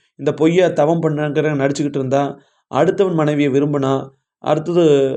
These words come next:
இந்த புரணி பேசுறவங்க, இவங்களுக்கெல்லாம் தண்டனை கொடுக்கக்கூடியது பூத சதுக்கம். அதே மாதிரி பாவை மன்றம்னு ஒண்ணு உண்டு. அரசன் வந்து, அ, தவறா நீதி தவறினாலும், அரசனுக்கு ஏதாவது கெட்டது நடக்கிற மாதிரி இருந்தாலும்,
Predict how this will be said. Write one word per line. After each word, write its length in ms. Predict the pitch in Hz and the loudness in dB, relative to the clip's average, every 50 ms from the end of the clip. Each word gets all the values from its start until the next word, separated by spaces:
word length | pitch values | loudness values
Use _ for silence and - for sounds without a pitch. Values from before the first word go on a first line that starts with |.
| - - | -6 -6
இந்த 360 | 139 139 143 139 135 131 - | -4 0 2 2 2 2 0
புரணி 280 | - 160 165 190 196 190 | 0 0 2 2 2 0
பேசுறவங்க, 680 | 147 151 147 - 147 131 127 127 123 131 135 131 135 - _ _ _ _ - 160 | 0 0 -2 -2 -2 -4 -4 -2 -2 -2 -2 -2 -4 -8 _ _ _ _ -8 -4
இவங்களுக்கெல்லாம் 500 | 175 196 196 180 - - 131 120 123 139 | -2 0 0 0 2 2 0 2 2 2
தண்டனை 360 | 131 139 139 165 175 175 170 | 2 0 0 0 0 0 0
கொடுக்கக்கூடியது 520 | 147 147 139 127 131 139 127 131 151 165 | 0 0 -2 -2 -2 -2 -2 0 0 0
பூத 220 | 139 131 147 143 143 | 0 -2 -2 -2 -2
சதுக்கம். 460 | 127 123 117 110 107 113 113 117 - _ _ _ _ _ _ _ _ _ | -2 -4 -6 -6 -6 -6 -8 -8 -10 _ _ _ _ _ _ _ _ _
அதே 240 | 151 165 202 226 214 | -4 0 2 2 2
மாதிரி 280 | 202 185 190 196 202 | 2 2 2 2 2
பாவை 320 | 196 170 156 165 196 208 208 | 2 2 2 2 2 2 2
மன்றம்னு 440 | 185 175 160 147 160 160 160 156 | 2 0 0 0 0 0 0 -2
ஒண்ணு 80 | 147 139 | -2 -2
உண்டு. 460 | 139 131 131 127 127 113 - - _ _ _ _ | -2 -2 -2 -2 -4 -4 -4 -8 _ _ _ _
அரசன் 400 | - 127 143 170 196 190 220 208 | -6 -2 -2 -2 0 0 -2 -2
வந்து, 600 | 190 170 156 156 156 185 185 175 156 143 127 120 - - _ _ _ _ _ 135 | 0 -2 -2 0 2 2 4 4 2 0 -2 -4 -8 -14 _ _ _ _ _ -6
அ, 100 | 135 139 | -4 -2
தவறா 380 | 135 151 151 151 185 190 190 175 | 0 0 0 2 2 2 2 2
நீதி 280 | 160 160 170 170 170 | 2 2 2 2 0
தவறினாலும், 680 | 160 160 143 139 135 135 135 131 127 131 147 151 147 151 - _ _ _ | 0 0 2 0 0 0 -2 -2 -2 -2 -2 -2 -4 -6 -10 _ _ _
அரசனுக்கு 580 | - 123 135 180 185 185 202 185 175 - 165 156 | -10 -4 -2 0 0 0 0 -2 0 0 2 2
ஏதாவது 280 | 143 143 156 165 160 | 2 2 2 0 0
கெட்டது 380 | 160 160 143 135 151 185 185 180 | -2 -2 -2 -2 0 0 0 0
நடக்கிற 360 | 160 147 135 139 139 139 127 | 0 0 -2 -2 -4 -4 -4
மாதிரி 180 | 127 139 139 135 | -4 -2 -2 -2
இருந்தாலும், 480 | 127 123 123 120 127 170 196 - - | -2 -2 -2 0 0 0 -2 -4 -6